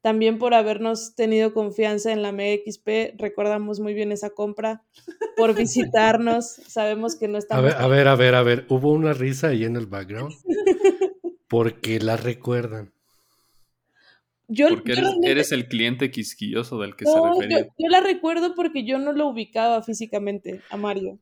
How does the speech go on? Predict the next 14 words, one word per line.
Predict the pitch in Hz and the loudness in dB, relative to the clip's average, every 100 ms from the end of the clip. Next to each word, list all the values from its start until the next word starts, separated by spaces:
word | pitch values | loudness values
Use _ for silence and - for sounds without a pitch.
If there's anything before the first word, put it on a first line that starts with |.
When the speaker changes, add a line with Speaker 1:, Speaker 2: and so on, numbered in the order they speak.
| _ | _
Speaker 1:
y | 240 | -6
le | 220 | -6
pregunté | 214 220 214 208 220 | -6 -6 -8 -8 -8
a | 220 | -4
Pau, | - 233 226 | 0 2 2
le | 208 | 0
digo, | 208 208 208 | 0 -2 -4
"¿Quién | 285 311 | -4 0
es?". | 320 294 - | 0 -2 -4
Me | 226 220 | -8 -6
dijo, | 233 240 208 - 214 | -6 -4 -6 -8 -8
"Tiene | 294 320 | -4 -2
un | 320 | -2
podcast". | 311 285 294 - 202 185 - | 0 0 0 -6 -8 -10 -16